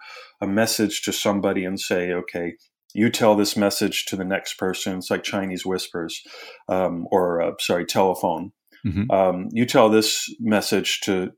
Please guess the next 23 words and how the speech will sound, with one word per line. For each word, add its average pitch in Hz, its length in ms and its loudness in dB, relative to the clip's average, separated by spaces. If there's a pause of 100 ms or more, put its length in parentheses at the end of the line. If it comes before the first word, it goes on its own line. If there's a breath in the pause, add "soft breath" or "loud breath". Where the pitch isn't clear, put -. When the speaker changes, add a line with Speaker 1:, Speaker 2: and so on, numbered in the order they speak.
Speaker 1:
to 90 340 -2
somebody, 90 680 -2 (380)
and 98 120 0
they 101 140 4
tell 98 240 2
it 87 80 -6
to - 120 -8
somebody, 87 480 0
and 87 140 -6
then 87 120 -6
they 92 140 -4
tell 90 240 -2
it 85 80 -6
to - 100 -10
somebody. 87 420 -4
And 92 120 -6
what 113 140 2
you 104 80 2
see 127 260 2
is 98 160 2
by 95 180 2
the 104 120 2
end 101 400 0